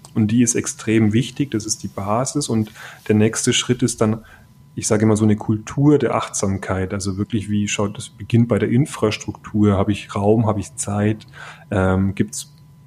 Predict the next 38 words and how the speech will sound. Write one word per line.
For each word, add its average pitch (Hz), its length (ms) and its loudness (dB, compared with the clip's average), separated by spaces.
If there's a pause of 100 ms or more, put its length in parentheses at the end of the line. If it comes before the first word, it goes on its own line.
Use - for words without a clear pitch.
(180)
Personalentwicklungsmöglichkeiten, 104 1600 0
wie 107 100 -4
schauen 104 220 4
Entscheidungswege 104 880 0
aus? 98 220 -6
Muss 131 240 4
ich 143 80 2
denn 113 140 2
als 107 140 0
Chef - 280 0 (380)
immer 127 200 6
noch 117 240 4
im 127 140 2
hierarchischen 107 680 2
Denken 107 480 -2
alles 113 340 2
entscheiden? 123 680 0
Ja? 117 240 -2 (440)
Ähm, 95 280 0
wie 101 100 -4
geht's - 320 0
mit 110 100 2
dem 101 120 0
Thema 104 240 2
Führungskultur? 107 1040 0
Ich 104 40 0
meine, 104 140 4
du 107 80 0
kennst 113 320 2
es, 110 160 -2
ne, 113 140 2
mit 110 100 4
dem 107 220 0
Thema 113 240 2
Agilität, 107 720 0
ja, 104 160 0
wie 107 120 -2
viel, 107 380 0